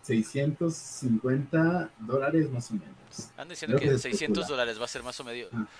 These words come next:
Speaker 2: lo que se
Speaker 1: seiscientos.
Speaker 2: cree que es a lo que va a salir, pero quién sabe, todo puede pasar. Es
Speaker 1: Yo sí,
Speaker 2: porque
Speaker 1: sí
Speaker 2: no
Speaker 1: creo
Speaker 2: han,
Speaker 1: eso.
Speaker 2: no han dicho nada ni, ni Xbox ni PlayStation sobre sus precios.
Speaker 1: Re-, realmente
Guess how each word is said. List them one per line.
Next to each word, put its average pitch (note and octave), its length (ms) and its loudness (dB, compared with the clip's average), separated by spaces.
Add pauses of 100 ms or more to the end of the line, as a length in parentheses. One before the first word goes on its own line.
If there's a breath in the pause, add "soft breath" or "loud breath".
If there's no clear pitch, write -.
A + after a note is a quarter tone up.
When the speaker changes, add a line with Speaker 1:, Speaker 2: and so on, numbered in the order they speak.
(140 loud breath)
Speaker 2:
lo C3 240 2
que B2 140 2
se G#2+ 80 2
Speaker 1:
seiscientos. A#2 340 -6
Speaker 2:
cree C#3+ 360 0
que G#2+ 300 -8
es A2+ 140 -12
a C#3 60 -8
lo B2+ 100 -12
que A2 100 -10
va G2+ 100 -6
a G#2 40 -10
salir, A2 320 -10
pero F#2 180 -16
quién A2 140 -14
sabe, F#2 300 -10
todo A2+ 180 -14
puede A#2 180 -12
pasar. G2+ 300 -12 (380 soft breath)
Es B2+ 100 -6
Speaker 1:
Yo - 120 -2
sí, D3+ 200 6
Speaker 2:
porque - 320 2
Speaker 1:
sí G3 80 2
Speaker 2:
no A#2+ 80 -4
Speaker 1:
creo C3+ 180 4
Speaker 2:
han, - 140 4
Speaker 1:
eso. C3 120 -6
Speaker 2:
no C#3 40 0
han D3+ 120 -2
dicho D#3+ 260 -4
nada D3 240 0
ni, G#2+ 560 -10
ni A#2+ 260 -6
Xbox C#3 420 -10
ni G#2 300 -12
PlayStation A#2 560 -12
sobre F#2+ 220 -12
sus F#2 180 -20
precios. G2+ 460 -14 (680)
Speaker 1:
Re-, B2 320 0
realmente D#3 640 8